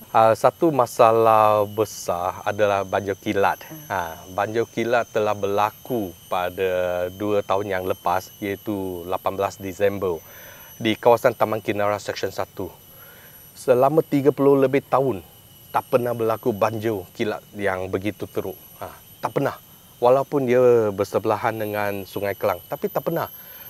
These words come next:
Speaker 1: Tetapi tiba-tiba dalam masa tiga bulan, iaitu bulan Disember dan juga bulan Mac, eh, ha, tiba-tiba berlaku dua kali banjir kilat.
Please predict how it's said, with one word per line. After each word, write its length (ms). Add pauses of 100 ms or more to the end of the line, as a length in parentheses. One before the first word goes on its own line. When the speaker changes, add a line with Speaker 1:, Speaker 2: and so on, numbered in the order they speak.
Speaker 1:
Tetapi 600 (100)
tiba-tiba 540
dalam 260
masa 240
tiga 240
bulan, 320
iaitu 400
bulan 480
Disember 560 (300)
dan 320
juga 260
bulan 340
Mac, 300
eh, 160 (320)
ha, 240
tiba-tiba 560 (340)
berlaku 460
dua 240
kali 240
banjir 300
kilat. 260